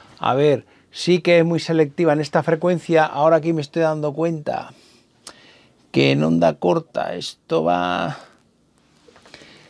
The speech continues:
a unas frecuencias que esta antena está pillando casi por el final, porque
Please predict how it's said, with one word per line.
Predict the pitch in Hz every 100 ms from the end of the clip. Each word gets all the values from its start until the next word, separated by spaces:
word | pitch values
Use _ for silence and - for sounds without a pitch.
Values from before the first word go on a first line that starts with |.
| - -
a | 131
unas | 139 156 160 147
frecuencias | - 151 160 165 160 - 120 113 - - - - - - -
que | 131 127 127 123 123 123 123 123 135
esta | 143 -
antena | 160 147 175 165 143 120 - _ _ _
está | 131 - 151
pillando | 160 160 160 147
casi | 135 120 127
por | 127
el | 123 117
final, | - 127 165 160 160 165 175 _ _ _ _ _ _
porque | 123 113 123 123 123